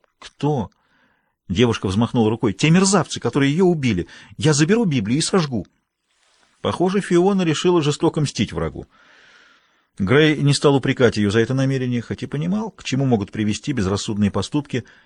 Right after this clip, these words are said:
"Библия наша, и я должна ее забрать". Голос Фионы дрогнул. Грей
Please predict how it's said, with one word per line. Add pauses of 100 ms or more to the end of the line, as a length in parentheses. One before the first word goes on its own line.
(460)
"Библия
наша, (220)
и
я
должна
ее
забрать". (380)
Голос
Фионы
дрогнул. (580)
Грей